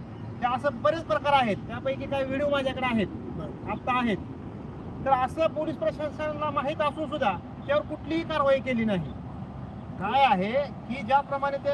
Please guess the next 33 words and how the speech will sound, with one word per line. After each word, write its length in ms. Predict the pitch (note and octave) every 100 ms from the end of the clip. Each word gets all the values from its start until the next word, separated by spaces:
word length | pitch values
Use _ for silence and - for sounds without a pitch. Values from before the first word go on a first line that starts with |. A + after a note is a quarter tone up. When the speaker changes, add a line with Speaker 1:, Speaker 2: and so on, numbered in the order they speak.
| C4+ -
Speaker 1:
व्हिडिओ 260 | G#3 D4 D#4
आहेत, 260 | G#3 D#3 - - - -
त्याप्रमाणे 680 | C#4+ C#4+ C#4 C#4 D4 D4+ D4 F#3+
महाराष्ट्रामध्ये 600 | G3+ B3 B3+ C4+ C4+ C#4
जादू 300 | A#3+ A#3+ C#4+
टोणाचा 420 | C4+ B3+ C4 C4
जो 80 | C4+
कायदा 360 | - B3+ B3+
आहे, 260 | C4+ G3+ C#3 - - -
त्याप्रमाणे 440 | D4 D4+ D4+ D#4+ D#4+
तर 60 |
त्यांच्यावर 380 | D#4+ D#4 D4 D#4
एसी 240 | D#4 D#4 E4+
दाखल 240 | E4 D#4+
करायला 180 | D#4+ D#4+
पाहिजे 240 | D#4+ D#4
होती. 160 | D4+ D4+ A3 - - -
Speaker 2:
बरं. 120 | D#3 D3 - - - F3
Speaker 1:
मग 100 | G#3+
इतक्या 340 | - D#4 D#4
दिवस 220 | D4+ D4+
पोलिसांनी 360 | D4 D#4 D#4 D4+
काय 240 | D#4+ D#4+
केलं? 340 | A#3+ A#3 F#3 D3+ - - - -
किंवा 120 | A3
ज्या, 240 | A3 C4 C4 E3+ E3
ज्या 160 | A#3+
वेळेस 160 | C4+ A#3
ह्याची 180 | B3+ A#3
मिसिंग 300 | A#3 C#4 C4
कंप्लेंट 340 | B3+ B3 C#4 - - - - - F#3+
दाखल 560 | F#3 G3 G#3+ G#3+ D4
झाली, 220 | A#3+ F3+